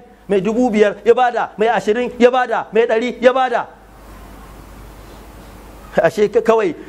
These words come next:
shi kenan. To kaji, kai malam jarabawa ta makarantar boko,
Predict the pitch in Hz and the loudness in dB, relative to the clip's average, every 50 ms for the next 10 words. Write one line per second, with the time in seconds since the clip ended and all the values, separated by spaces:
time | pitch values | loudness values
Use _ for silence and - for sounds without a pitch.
0 | - - - - - - - - - - - - - - - - 214 233 214 214 | -20 -20 -20 -20 -20 -20 -20 -20 -20 -20 -20 -20 -20 -18 -12 -6 -4 -2 2 2
1 | 185 156 143 - - - - - - - - - - - - - - - - - | 2 2 0 -8 -12 -18 -20 -20 -20 -20 -20 -20 -20 -20 -20 -20 -20 -20 -18 -18
2 | 185 185 - - 170 170 165 160 - - - - - 180 180 - - - - - | -18 -18 -16 -18 -18 -14 -12 -10 -10 -12 -12 -18 -18 -20 -20 -20 -20 -20 -20 -20
3 | - - - - - - - - - - - - - - - - - - - - | -20 -20 -20 -20 -20 -20 -20 -20 -20 -20 -20 -20 -20 -20 -20 -20 -20 -20 -20 -20
4 | - - - - - - - - - 196 180 185 214 226 196 190 185 - _ _ | -20 -20 -20 -20 -20 -20 -16 -2 0 0 4 4 4 2 2 -2 -16 -20 _ _
5 | _ _ _ _ _ - - - - - - - - - - - - - 202 196 | _ _ _ _ _ -20 -20 -20 -20 -20 -20 -20 -20 -20 -20 -14 -2 0 0 2
6 | 190 214 233 240 226 190 175 226 247 226 196 202 202 190 180 180 170 160 - - | 4 2 2 0 -2 -4 -4 -2 0 0 0 0 0 0 0 0 -2 -4 -6 -12
7 | - - - - - - - - - - - - - - - 233 226 247 226 233 | -20 -20 -20 -20 -20 -18 -18 -16 -18 -18 -18 -16 -4 4 4 4 4 4 -2 -2
8 | 233 226 226 220 220 220 208 196 226 226 220 220 185 147 | -2 -2 -2 -2 -2 -2 -2 0 0 0 0 0 -2 -4